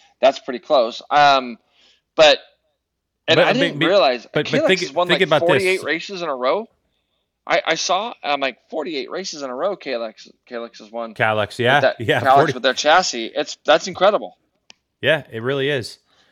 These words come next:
Speaker 1: Yeah.
Speaker 2: So the fact that this, this other manufacturer almost won one. So, so here's, here's the Lopez stats, okay? Two thousand eighteen Moto three, eighteen races. He only, he's, he's twenty-third in the championship. Nineteen Moto three, by the way, Honda, Honda,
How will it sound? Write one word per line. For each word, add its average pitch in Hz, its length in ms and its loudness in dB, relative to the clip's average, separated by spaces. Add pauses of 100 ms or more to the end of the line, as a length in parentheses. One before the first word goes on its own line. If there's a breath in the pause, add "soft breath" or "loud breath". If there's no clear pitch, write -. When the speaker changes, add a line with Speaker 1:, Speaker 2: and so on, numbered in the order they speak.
(160)
Speaker 1:
Yeah. 120 200 -2
Speaker 2:
So 127 160 -4
the 123 100 -2
fact 147 280 0
that 131 200 -4
this, 117 240 -10
this 110 220 -14
other 131 160 -2
manufacturer 120 580 -4
almost 104 220 -10
won 113 220 -6
one. 92 140 -8
So, 117 220 -8
so - 200 -8
here's, 190 340 -2
here's 208 240 -2
the 208 100 -10
Lopez 147 460 -4
stats, 90 420 -12
okay? 101 320 -8 (640 soft breath)
Two 170 100 -2
thousand 185 300 2
eighteen 156 340 -4
Moto 131 200 0
three, 117 260 -6
eighteen 110 320 -8
races. 92 580 -10 (500)
He 107 60 -16
only, 110 340 -8
he's, 104 180 -12
he's 107 300 -10
twenty-third 113 520 -4
in 95 80 -10
the 87 60 -12
championship. 90 640 -12
Nineteen 123 680 -6 (320)
Moto 110 280 -4
three, 104 540 -8 (720)
by 107 100 -4
the 104 80 -4
way, 92 80 -8
Honda, 107 360 -6
Honda, 92 460 -8